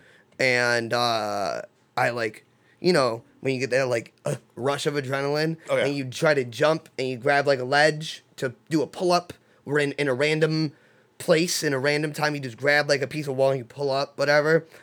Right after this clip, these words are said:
Speaker 1: That's what I did. I just grabbed, like, the ceiling, tried to do a little pull-up, A D H D little moment, and, uh,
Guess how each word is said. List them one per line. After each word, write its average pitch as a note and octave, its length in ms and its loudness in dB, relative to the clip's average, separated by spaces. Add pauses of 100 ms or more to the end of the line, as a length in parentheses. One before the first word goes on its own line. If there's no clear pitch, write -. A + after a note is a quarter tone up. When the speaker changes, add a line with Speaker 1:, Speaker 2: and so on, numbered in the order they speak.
Speaker 1:
That's C3 160 0
what D3 100 0
I C#3 120 2
did. D#3 220 2
I C3 100 0
just G2+ 160 -12
grabbed, C#3 420 0
like, C#3 140 2
the C3+ 80 -8
ceiling, D3 500 -2
tried C3+ 220 -8
to B2+ 40 -10
do C3 140 -4
a - 20 -2
little C3+ 200 -2
pull-up, D3 520 0
A C#3 100 -2
D C3+ 160 -6
H C3+ 200 -10
D C#3 140 -6
little C3+ 300 -4 (360)
moment, D3 400 0 (320)
and, B2 380 0
uh, A#2+ 440 0